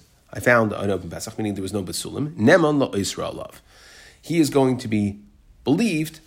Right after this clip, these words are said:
to aser her on him. So a few things, and obviously this sugya has, um, the sugya has mounds and mounds of,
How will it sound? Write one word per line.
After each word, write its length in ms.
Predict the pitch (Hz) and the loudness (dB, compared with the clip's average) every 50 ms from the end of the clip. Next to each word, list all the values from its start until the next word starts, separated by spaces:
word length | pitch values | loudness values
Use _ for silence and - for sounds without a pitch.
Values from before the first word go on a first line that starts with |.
| _ - - | _ -20 -10
to 160 | - - - - - - | -6 -6 -6 -6 -2 -2
aser 380 | 147 156 160 160 - 143 131 127 | 0 0 0 -2 -2 -2 -2 -2
her 300 | 110 123 117 113 110 - - - - | 0 2 4 4 2 2 -2 -6 -4
on 160 | 98 98 95 | -4 -4 -4
him. 300 | 92 101 85 - - - _ _ _ _ _ _ - - - - - - - | -6 -6 -8 -10 -12 -16 _ _ _ _ _ _ -20 -20 -20 -20 -20 -20 -14
So 300 | - - - 110 107 107 | -6 -2 0 2 2 2
a 80 | 104 80 | -2 -4
few 160 | - 180 185 | -4 -4 -2
things, 400 | 175 - 110 92 98 123 127 - | -2 0 0 -2 -2 -4 -8 -8
and 120 | 107 107 107 - | -6 -6 -4 -2
obviously 340 | 120 120 117 113 117 110 | -2 0 0 0 -2 -2
this 260 | 104 98 104 - - - | -4 -4 -4 -2 -2 0
sugya 300 | 120 113 104 101 98 92 | 0 2 2 0 0 0
has, 460 | 101 95 92 92 90 90 87 - - - - - - _ _ _ - | -2 -2 -2 -2 -4 -6 -10 -12 -14 -18 -20 -20 -20 _ _ _ -10
um, 460 | - 92 92 92 90 90 90 85 85 - - - _ _ _ _ | -8 -8 -6 -6 -8 -8 -10 -10 -12 -16 -20 -20 _ _ _ _
the 80 | - 104 | -12 -8
sugya 280 | - - 117 104 101 95 90 | -4 -4 -2 -2 -4 -4 -4
has 380 | 98 95 92 90 - - - | -6 -6 -6 -8 -10 -12 -8
mounds 400 | 98 98 110 113 110 113 117 104 | -4 -2 0 0 0 0 -2 -2
and 100 | 104 98 | -4 -4
mounds 380 | 98 98 95 95 95 95 90 - | -4 -4 -4 -4 -6 -8 -10 -12
of, 260 | - - 90 87 87 | -12 -12 -12 -12 -12